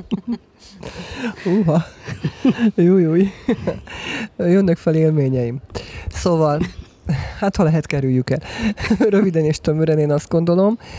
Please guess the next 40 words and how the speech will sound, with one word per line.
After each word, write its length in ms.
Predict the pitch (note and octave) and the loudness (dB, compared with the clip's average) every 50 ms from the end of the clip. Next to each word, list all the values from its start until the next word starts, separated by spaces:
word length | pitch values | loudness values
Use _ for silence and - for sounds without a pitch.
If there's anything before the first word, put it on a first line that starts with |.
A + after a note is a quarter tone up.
| - - - - _ | -16 -16 -20 -14 _
Öm, 560 | - - D3+ D3+ D3 C#3+ C#3+ C#3+ D#3 E3 E3+ E3 _ _ - - - - _ | -2 0 2 2 2 2 2 2 0 -2 -2 -4 _ _ -20 -20 -20 -8 _
az 140 | E3+ E3+ | 0 2
egy 80 | F3+ F3 | 2 4
nagyon-nagyon 440 | F#3+ G#3+ A#3+ A#3 G3 F3+ E3+ E3 D#3+ | 2 2 2 2 2 2 2 2 0
fontos 360 | D#3+ - F3 E3+ - D3+ D3+ | 0 0 -2 0 0 -2 -2
dolog, 320 | - E3 D#3+ D#3+ D#3 D#3+ | 0 0 2 2 2 0
hogy 120 | - D#3 - | 0 -2 0
ma 120 | D#3 E3 | 2 2
már 200 | E3+ E3+ D3 D3+ | 2 2 2 2
úgy 140 | D#3+ D#3+ D#3+ | 2 2 2
nevelődnek 580 | D3+ D3+ D3+ D#3 D3 D3 D3 C#3+ D3 D3+ C#3+ D3+ | 2 0 2 2 2 2 2 2 2 0 -2 -2
fel 240 | - - D#3+ C#3+ | -2 -2 0 0
a 80 | C#3+ C#3 | 0 0
fiatalok, 600 | C#3+ - D#3 C#3+ C#3 C#3 - C#3+ C3 C3+ C#3 - | 0 0 0 0 0 2 0 0 2 2 0 0
és 180 | - - C#3+ - | -2 -4 -2 0
úgy, 260 | D#3 D3+ D3 D3 D3 | 2 2 2 2 2
ö, 360 | D3 C#3 C#3 C#3 C3+ C3+ C3+ C3+ C#3 - - - - - _ | 2 2 4 4 2 2 2 0 -2 -6 -16 -20 -20 -20 _
ö, 120 | _ - C3 | _ -2 -2
kezdik 420 | C#3 - F#3 D#3+ D#3 - D3+ - | 0 0 -2 -2 0 -2 -4 -4
az 120 | C#3+ C#3 E3 | -2 0 0
önálló 400 | D#3 D#3 C#3+ B2+ B2+ C#3 C3+ C#3+ | 0 2 2 2 2 2 2 2
életet, 580 | D3 C#3+ B2+ B2 B2+ - - A#2+ B2 C3 - | 2 2 2 0 -2 0 0 0 0 0 -2
hogy 220 | - - - B2+ B2+ | -2 -2 -2 0 2
valóban 380 | D3+ D3+ D3+ C3+ B2 B2+ B2+ | 2 2 2 2 0 0 0
önálló 400 | C3 B2 B2 A#2+ A#2 A#2+ A#2+ A#2+ | 0 0 0 0 0 0 0 0
életet 420 | A#2+ A#2+ A#2 A#2+ A#2 - C3 - - | 0 0 0 -2 -2 -2 -4 -4 -2
éljenek. 500 | A#2+ B2 B2 A#2+ A#2 A#2 A#2 B2 - - - - - - - - - _ | -4 -2 0 0 0 0 -2 -2 -4 -8 -16 -18 -18 -20 -20 -20 -14 _
Most 180 | - C#3+ - | -8 -8 -2
nem 160 | - D#3 E3 | 0 2 2
azokról 380 | E3 D#3 E3 D3+ - - C#3+ C3 | 2 2 2 0 -2 0 0 0
a 80 | C3 C3+ | 0 0
családokról 540 | - - D3 C#3+ C3+ C3+ C3+ - - C3+ B2 | 0 0 0 2 2 0 0 0 0 0 2
beszélek, 520 | C#3 C#3+ D3 - - D3 B2+ B2+ C3+ - | 2 0 0 0 -2 -2 0 0 -2 0
ahol 220 | - C3+ C#3+ C3+ C3 | -2 0 2 2 2
a 60 | B2+ | 2
mama 240 | C3+ C3+ C3 B2+ B2 | 2 2 2 2 2
hotel 320 | B2+ C3 B2 - C3 A#2+ | 0 -2 -2 -2 -2 -2
negyven 300 | B2+ B2+ B2 C3 B2+ B2 | 0 0 0 0 0 0
éves 280 | B2 B2 A#2+ B2+ - - | 2 2 2 0 0 0
korig 380 | - C3 B2+ C3 C3+ C3+ - | -2 0 0 0 -2 -4 -6